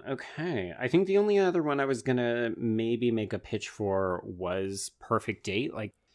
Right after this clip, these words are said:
it's not romantic Perfect Dates, but so much of the conversations between young Aaron and old Aaron, and then young Tiff and old Tiff, to me,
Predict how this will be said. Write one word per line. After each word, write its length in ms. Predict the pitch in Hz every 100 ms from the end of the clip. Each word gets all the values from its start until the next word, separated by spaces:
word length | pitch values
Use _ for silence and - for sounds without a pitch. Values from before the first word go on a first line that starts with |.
| _ -
it's 180 | - 156
not 200 | 170 170
romantic 840 | 147 127 120 110 110 87 85 _
Perfect 360 | 101 98 85 -
Dates, 420 | 95 - - -
but 420 | - 110 98 -
so 420 | - - 127 123 123
much 460 | 117 107 104 - -
of 200 | 107 90
the 80 |
conversations 760 | 92 110 98 98 92 92 101 -
between 360 | 104 - 101 95
young 300 | 98 98 98
Aaron 320 | 101 98 90
and 120 | 90 -
old 260 | 98 101
Aaron, 440 | - 90 95 87 -
and 180 | 98 92
then 240 | 92 92
young 300 | 92 92 90
Tiff 380 | - 92 87 -
and 200 | 95 90
old 320 | - 87 92 90
Tiff, 400 | - 113 - -
to 120 | 107
me, 440 | 95 95 95 92